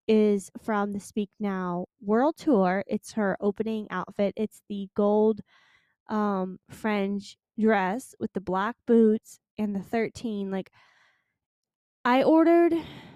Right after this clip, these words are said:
my first pair of black boots on Walmart dot com. They were, like, thirty dollars. And they were perfect. They looked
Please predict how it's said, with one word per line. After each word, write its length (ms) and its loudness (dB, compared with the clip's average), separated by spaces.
my 220 0
first 500 -2
pair 520 -4
of 240 -2
black 360 -4
boots 640 -2
on 420 0
Walmart 600 -2
dot 260 -8
com. 280 -4
They 140 -4
were, 100 -2
like, 320 -8
thirty 320 0
dollars. 600 -4
And 80 -6
they 120 2
were 140 0
perfect. 580 0
They 120 0
looked 340 -2